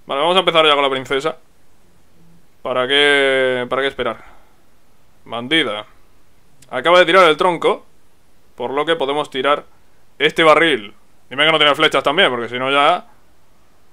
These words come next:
Tiene el lanzadardos. Bueno,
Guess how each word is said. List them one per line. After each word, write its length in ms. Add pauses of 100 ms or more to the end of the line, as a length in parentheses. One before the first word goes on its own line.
(120)
Tiene 180
el 40
lanzadardos. 680 (1040)
Bueno, 320